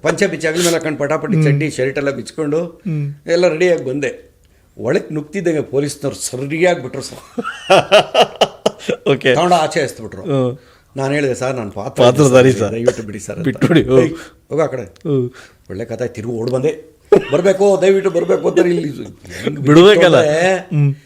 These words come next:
Speaker 1: ಈ ಮುಟ್ಟಿಗೆ ನೋಡ್ಕೋಬೇಕು ನಾನು. ಬಾಸುಂಡೆ ಬಂದ್ಬಿಟ್ಟು
Speaker 2: ಮತ್ತೆ
Speaker 1: ಹಂಗ್ ಹೊಡೆದಿದ್ರು.
Speaker 2: ಮತ್ತೆ
Speaker 1: ಈ
Speaker 2: ಕೇಳ್ತಾರ?
Speaker 1: ಕಡೆ ಬಾಗ್ಲಲ್ಲಿ ಬಂದೆ.
Speaker 2: ಹ್ಮ್.
Speaker 1: ಅವ್ರಿಗೆ ಹೇಳ್ಬಿಟ್ಟೆ,
Speaker 2: ಹ್ಮ್.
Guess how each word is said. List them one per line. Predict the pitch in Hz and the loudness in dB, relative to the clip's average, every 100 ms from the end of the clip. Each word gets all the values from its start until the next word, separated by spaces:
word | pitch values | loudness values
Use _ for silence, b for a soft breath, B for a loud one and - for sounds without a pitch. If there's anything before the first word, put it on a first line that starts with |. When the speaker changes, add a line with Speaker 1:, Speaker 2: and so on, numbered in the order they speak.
| _ 123 | _ -8
Speaker 1:
ಈ | |
ಮುಟ್ಟಿಗೆ | 127 170 165 233 | -4 -4 -2 0
ನೋಡ್ಕೋಬೇಕು | 185 196 202 180 - | 4 4 2 0 -2
ನಾನು. | 156 135 - _ _ | -6 -6 -12 _ _
ಬಾಸುಂಡೆ | 123 170 196 185 | -4 -4 -2 -2
ಬಂದ್ಬಿಟ್ಟು | 165 131 - 131 | 0 -2 -2 -6
Speaker 2:
ಮತ್ತೆ | |
Speaker 1:
ಹಂಗ್ | 139 | -8
ಹೊಡೆದಿದ್ರು. | 127 123 - 123 - 151 | -8 -10 -10 -12 -10 -8
Speaker 2:
ಮತ್ತೆ | 113 120 | -8 -8
Speaker 1:
ಈ | |
Speaker 2:
ಕೇಳ್ತಾರ? | - 120 165 247 | -6 -4 0 2
Speaker 1:
ಕಡೆ | 190 | 2
ಬಾಗ್ಲಲ್ಲಿ | 160 147 127 | 0 -2 -4
ಬಂದೆ. | 113 104 | -8 -12
Speaker 2:
ಹ್ಮ್. | - - 123 110 _ _ _ _ _ - | -12 -6 -6 -6 _ _ _ _ _ -6
Speaker 1:
ಅವ್ರಿಗೆ | 135 143 | -2 0
ಹೇಳ್ಬಿಟ್ಟೆ, | 165 143 113 | -2 -4 -10
Speaker 2:
ಹ್ಮ್. | - - 185 | -14 -12 -10